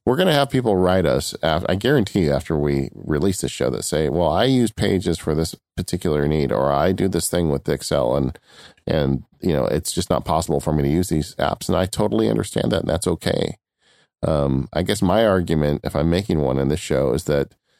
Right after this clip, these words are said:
if you haven't looked at the iWork suite, for a lot of people, I think it's good enough, and it may be some way superior. And that, talking about superior, I feel so, uh, much love towards Keynote <laughs> that,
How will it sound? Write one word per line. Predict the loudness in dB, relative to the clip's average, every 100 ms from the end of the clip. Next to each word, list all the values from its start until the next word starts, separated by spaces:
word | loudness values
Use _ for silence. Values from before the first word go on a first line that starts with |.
| _ -8
if | -2
you | 0
haven't | 2 2 0
looked | -2 -4
at | -4
the |
iWork | 0 0 -2 -4
suite, | -6 -4 -4 -6 _ _ -6
for | -2
a | 0
lot | 0 0
of | -2
people, | -4 -4 -2
I | -2
think | -2 -6
it's | -8 -6
good | -4
enough, | -2 -2 -4 -6 -20 _ -6
and | -4
it | -2
may | 0
be | 0 -2
some | -2 -2
way | -2 -4
superior. | -6 -4 -2 -2 -4 -14 -20 _ _ _ _ _ _ _ _ _ _ _ _ _ _ _ _ _ _ -4
And | 2 4
that, | 2 0
talking | -2 0 2
about | 4 4 2
superior, | 0 0 2 4 4 2 0 -2
I | 0 2 2 2
feel | 2 2
so, | 2 4 4 4 4 4 4 2
uh, | 0 2 2 0
much | 0 0 0
love | 0 2 0 -2
towards | -2 -2 -2
Keynote | -2 0 0 -2 -4 -10 -14 -16 -8
<laughs> | -8 -6 -2
that, | -2 -2 -2 -4 -4 -4 -2 0 -2